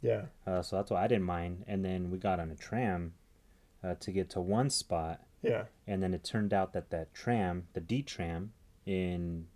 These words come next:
Speaker 2: Vegas Airport,
Speaker 1: Yeah.
Speaker 2: McCarran?
Speaker 1: Yeah,
Speaker 2: What?
Speaker 1: McCarran.
Speaker 2: Yeah. Uh, the D tram. If you're looking for an awesome ride, go on D, uh, tram. May-, you go back and forth 'cause that's what we did, like, ten times.
Speaker 1: Did you?
Speaker 2: Ten, twelve times. Yeah,
Speaker 1: <laughs> So
Speaker 2: dude.
Speaker 1: good.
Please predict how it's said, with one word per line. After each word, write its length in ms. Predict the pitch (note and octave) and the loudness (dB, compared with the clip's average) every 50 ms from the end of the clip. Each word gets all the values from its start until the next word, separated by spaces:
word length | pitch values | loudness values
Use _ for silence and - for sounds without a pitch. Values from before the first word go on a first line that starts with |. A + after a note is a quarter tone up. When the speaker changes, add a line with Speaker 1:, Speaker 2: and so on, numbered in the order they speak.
| - - | -18 -16
Speaker 2:
Vegas 460 | G2 F2+ E2+ F#2 F2 E2 E2+ - - | -14 -6 -4 -2 -2 -2 -4 -4 -4
Airport, 420 | E2+ D#2 - - F#2+ F#2+ F#2+ F#2+ - - | -6 -6 -4 -4 -4 -4 -4 -8 -2 2
Speaker 1:
Yeah. 200 | A#2+ A2+ G2+ - | 2 2 2 2
Speaker 2:
McCarran? 420 | G2 F#2+ - - A2 B2 D3 E3 D#3+ - - - - - | -4 -6 -4 -2 -4 -2 -2 -4 -6 -8 -14 -20 -10 -2
Speaker 1:
Yeah, 140 | A2+ A2+ A2+ - - - | -2 -2 -2 -2 -8 -6
Speaker 2:
What? 140 | C3 A#2+ D3 C#3 | -4 -4 -2 -2
Speaker 1:
McCarran. 200 | G#2+ F#2 E2+ D2+ - - - - - - - - - | -2 -2 -2 -4 -6 -12 -20 -20 -20 -20 -18 -8 -4
Speaker 2:
Yeah. 40 | F#2 | -2
Uh, 320 | F2+ E2+ E2+ E2 D#2+ D#2+ D#2+ - - - | -2 0 0 -2 -4 -6 -8 -12 -12 -4
the 80 | F#2+ F2 | -4 0
D 140 | A2+ B2 | 2 2
tram. 240 | A#2+ - F#2 E2+ E2 E2+ | 0 0 -2 -2 -2 -4
If 120 | D#2+ - | -4 -2
you're 80 | G2 G2+ | 0 0
looking 180 | C#3 D#3 D3 | 0 0 0
for 140 | - - B2 | 2 2 2
an 60 | G#2+ | 4
awesome 320 | - G#2 A2+ - - G#2+ G#2 | 6 4 4 4 2 0 2
ride, 220 | A2+ A#2+ C3 C3+ - - - - - - - - - - - - | 2 2 2 0 -4 -16 -20 -20 -20 -20 -20 -20 -20 -18 -4 2
go 140 | F#2+ F#2 | 4 6
on 160 | G2+ G2+ G#2 G2+ | 6 6 6 4
D, 320 | A2 B2 G#2+ F#2+ G#2 G#2 - - - - - - - - - - - - - | 4 4 4 4 2 -2 -8 -18 -20 -20 -20 -16 -16 -16 -16 -18 -20 -10 -4
uh, 80 | F#2 F2 | -4 -4
tram. 440 | - - - G2 F2 F2 F#2 G2 G2 - - | -4 -2 0 2 2 2 2 -2 -4 -6 -4
May-, 180 | G2 G2+ G#2 E2+ | -2 -2 -2 -2
you 220 | G2+ F#2+ A2 A2 - - - | -4 -4 -6 -6 -10 -14 -6
go 120 | - G#2 F#2+ | 0 0 2
back 200 | F#2 G2 G2 G2 | 4 4 2 2
and 80 | G2+ - | -2 -2
forth 240 | - G2+ F#2+ F2+ | 0 0 0 0
'cause 140 | - - F2+ | 0 0 0
that's 140 | F#2+ G2 - | 0 0 0
what 80 | F#2+ F2+ | 0 0
we 100 | G#2 G#2 | 0 0
did, 160 | F2 F2 E2 | 0 0 0
like, 220 | E2 D#2 D#2 - | 0 -2 -2 -2
ten 160 | - G2 F#2 | -2 -2 -2
times. 380 | E2+ G2 F#2 E2+ D#2+ D#2+ D#2+ - | 0 0 -2 -2 -2 -4 -6 -6
Speaker 1:
Did 280 | - B2 B2+ D3+ D#3+ E3+ | -2 6 10 10 10 12
you? 180 | G#3 A#3+ B3+ - | 10 6 4 6
Speaker 2:
Ten, 260 | A#3+ - G#2 G#2 G#2+ | 6 6 6 6 4
twelve 220 | G#2 G#2 - G3 - | 4 4 4 4 4
times. 280 | G#3+ - F2+ E2+ E2 | 2 2 2 2 4
Yeah, 100 | G2 G2 F2+ | 4 4 4
Speaker 1:
<laughs> 0 | |
So 260 | F2+ F#2 F3+ G3 F3+ | 6 10 12 12 12
Speaker 2:
dude. 160 | C#3+ - - | 12 8 4
Speaker 1:
good. 220 | - - A#3+ - | 8 8 8 8